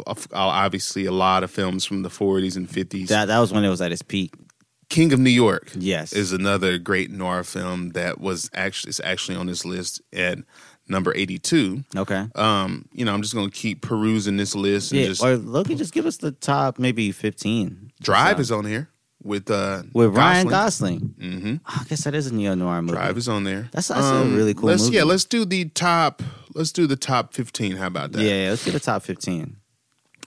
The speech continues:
Speaker 1: Okay. And coming in hot at number fifteen,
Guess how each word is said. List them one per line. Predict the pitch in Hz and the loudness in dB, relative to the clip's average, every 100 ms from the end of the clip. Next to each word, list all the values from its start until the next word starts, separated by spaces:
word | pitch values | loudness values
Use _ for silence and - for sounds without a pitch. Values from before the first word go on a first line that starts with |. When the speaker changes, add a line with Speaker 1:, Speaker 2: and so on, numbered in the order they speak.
| - | -2
Speaker 1:
Okay. | 120 139 131 170 - _ _ _ | 0 4 2 2 -8 _ _ _
And | 117 120 117 117 113 113 107 | -2 0 2 2 0 -2 -4
coming | - 127 131 | 0 2 2
in | 131 123 | 2 0
hot | 131 127 131 | 0 0 2
at | 123 | 0
number | 127 123 | 0 -2
fifteen, | 120 139 131 - 151 160 170 | -2 -2 -2 -2 -2 0 -2